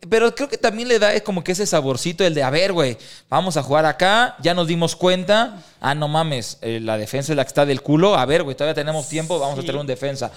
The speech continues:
Speaker 1: No, el medio campo
Speaker 2: Lo
Speaker 1: es donde no sé qué.
Speaker 2: Ajá.
Speaker 1: Creo que sí le da ese como saborcito
Speaker 2: Lo
Speaker 1: de, a ver, falta que lleguen los refuerzos y ahora sí agárrate,
Speaker 2: A lo que
Speaker 1: puto.
Speaker 2: iba, a lo que iba con, con el comentario es que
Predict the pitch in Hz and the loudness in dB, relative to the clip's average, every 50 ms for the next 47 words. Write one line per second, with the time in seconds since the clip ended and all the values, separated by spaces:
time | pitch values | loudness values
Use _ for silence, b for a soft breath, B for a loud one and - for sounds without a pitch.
0 | B B B B B 143 170 180 175 170 156 147 135 135 143 156 165 170 165 165 | B B B B B 0 2 4 4 4 2 0 0 -2 -2 0 0 0 0 2
1 | 160 160 185 196 165 165 160 139 147 139 135 127 123 135 143 139 - 139 135 - | 2 2 2 2 2 2 0 0 -2 -4 -4 -4 -4 -4 -4 -4 -4 -4 -2 0
2 | 170 190 196 190 - 156 139 - - 202 160 180 185 - 220 160 - 185 196 190 | 0 0 -2 -4 -8 -12 -12 -10 -6 -2 -2 0 0 0 0 -2 -2 -4 -2 0
3 | 180 175 175 175 190 185 165 - 147 139 135 123 117 - - 123 120 117 107 - | 2 2 2 0 0 -4 -4 -4 -6 -4 -2 -4 -2 0 0 0 0 -2 -4 -6
4 | 143 151 - 165 190 185 110 110 117 131 120 - - 143 151 185 - - 127 123 | -8 -4 0 0 2 2 0 0 -2 -2 -2 -2 -4 -4 -2 -2 -4 -2 -2 0
5 | 135 147 160 156 143 135 120 117 110 - 123 131 143 151 156 139 131 135 139 127 | 0 0 0 0 0 0 0 -2 -4 -2 -2 -2 -2 -2 -4 -4 -4 -4 -4 -4
6 | 131 135 127 120 123 139 165 160 147 147 170 175 180 - - 175 175 185 190 208 | -4 -4 -4 -4 -4 -6 -6 -4 -2 0 0 2 0 0 0 2 2 4 4 4
7 | 220 240 254 - - 175 170 175 165 - 175 175 190 214 208 - 185 165 160 156 | 2 0 0 0 0 0 0 0 0 0 2 2 2 2 2 0 -2 -2 -2 -2
8 | 147 156 147 151 151 143 143 135 156 147 151 151 147 151 147 - 185 190 175 160 | -2 -2 0 0 0 0 0 -2 -2 -2 0 0 -2 -2 0 0 0 2 2 0
9 | 175 190 214 285 320 - - - 160 165 160 - - 185 185 185 - | 0 0 -2 -4 -6 -10 -8 -4 -2 -2 -2 -2 -2 -2 -2 -2 -4